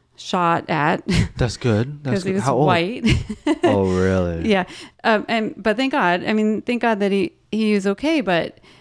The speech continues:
Speaker 1: it was terrifying.
Speaker 2: How old were you?
Speaker 1: How old was I?
Speaker 2: Yeah, when this happened.
Speaker 1: Oh, this was maybe ten years ago.
Speaker 2: Oh, wow.
Speaker 1: Mm-hmm.
Speaker 2: Not too long ago.
Speaker 1: Mm-mm.
Speaker 2: Wow.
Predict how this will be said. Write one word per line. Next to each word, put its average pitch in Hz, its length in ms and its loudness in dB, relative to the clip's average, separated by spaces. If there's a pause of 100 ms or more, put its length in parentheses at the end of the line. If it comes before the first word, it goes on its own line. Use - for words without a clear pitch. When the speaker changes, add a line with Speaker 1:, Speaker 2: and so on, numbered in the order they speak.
(500)
Speaker 1:
it 202 240 0
was 175 280 -2
terrifying. 240 840 -2
Speaker 2:
How 131 140 0
old 143 220 0
were 92 100 -4
you? - 180 -10 (920)
Speaker 1:
How 208 180 0
old 196 100 0
was 175 140 -2
I? 240 240 0 (100)
Speaker 2:
Yeah, 131 180 2
when 95 180 -2
this 95 140 -8
happened. 190 260 -2
Speaker 1:
Oh, - 20 0
this 240 220 -2
was 233 100 -4
maybe 196 400 0
ten 185 240 0
years 220 200 -2
ago. 285 280 -2 (100)
Speaker 2:
Oh, 131 140 0
wow. 113 480 0
Speaker 1:
Mm-hmm. 208 300 -2
Speaker 2:
Not 127 160 -2
too 123 100 -2
long 120 260 -2
ago. - 200 -4
Speaker 1:
Mm-mm. 202 240 -4 (300)
Speaker 2:
Wow. - 320 -4